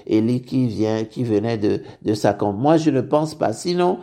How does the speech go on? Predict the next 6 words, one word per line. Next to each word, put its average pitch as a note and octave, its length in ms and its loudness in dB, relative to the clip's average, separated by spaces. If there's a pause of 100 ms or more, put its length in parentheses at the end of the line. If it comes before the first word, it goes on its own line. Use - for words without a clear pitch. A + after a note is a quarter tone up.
(300)
il E3+ 160 4
n'aurait D3 320 4
pas D#3 360 2
laissé C#3 680 -2
s'échapper G#2+ 720 -2
Abiathar. B2+ 800 2